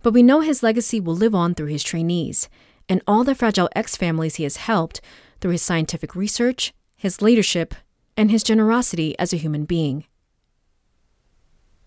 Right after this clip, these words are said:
Joseph Q. Belz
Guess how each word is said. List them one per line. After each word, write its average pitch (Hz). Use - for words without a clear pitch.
Joseph 302
Q. 208
Belz 160